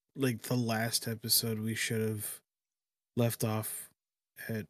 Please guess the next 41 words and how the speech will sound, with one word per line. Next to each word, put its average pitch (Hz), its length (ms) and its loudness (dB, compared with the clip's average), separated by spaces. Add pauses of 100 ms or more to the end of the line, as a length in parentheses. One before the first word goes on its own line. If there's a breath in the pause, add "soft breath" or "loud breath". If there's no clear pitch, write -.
five, 120 840 0 (1040)
'cause - 480 2
I 131 180 8
thought 143 320 6
the 131 100 4
rest 127 380 6
of 131 60 6
this 120 240 4
was 117 140 2
gonna 117 160 0
be 117 140 2
that 113 200 0
one 110 180 0
arc, 107 320 -2
and 110 80 -4
it 104 100 -4
wasn't. 104 520 -2 (1500)
Like, 131 140 6
they 147 120 12
shoved 143 400 10
in 135 140 12
a 123 60 8
little 131 180 10
bit 123 140 10
of 123 100 8
shit - 200 6
at 123 100 4
the 110 160 4
end 120 140 8
of 113 80 6
it, 110 180 2
and 117 180 2
it's 117 140 4
like, 123 120 4
"All 135 60 8
right, 135 320 10 (320)
that's 123 220 4
season, 139 540 10
that's 139 200 6
season 147 340 8
two. 147 440 12